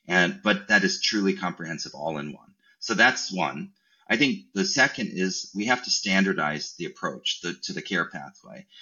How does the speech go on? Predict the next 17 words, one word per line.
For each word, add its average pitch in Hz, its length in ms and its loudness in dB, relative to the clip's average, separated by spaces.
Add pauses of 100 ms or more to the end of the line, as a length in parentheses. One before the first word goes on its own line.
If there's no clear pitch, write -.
(100)
Standardized 117 680 4
care 101 140 6
is 95 100 2
always 95 480 4
better 87 300 0
than 78 340 -6
ad 80 160 2
hoc - 240 -8 (100)
care. 73 280 -12 (200)
If 92 120 -4
I'm 104 180 6
just 104 180 2
shooting 101 320 6
from 98 160 2
the 87 120 2
hip 107 340 6
and 87 220 0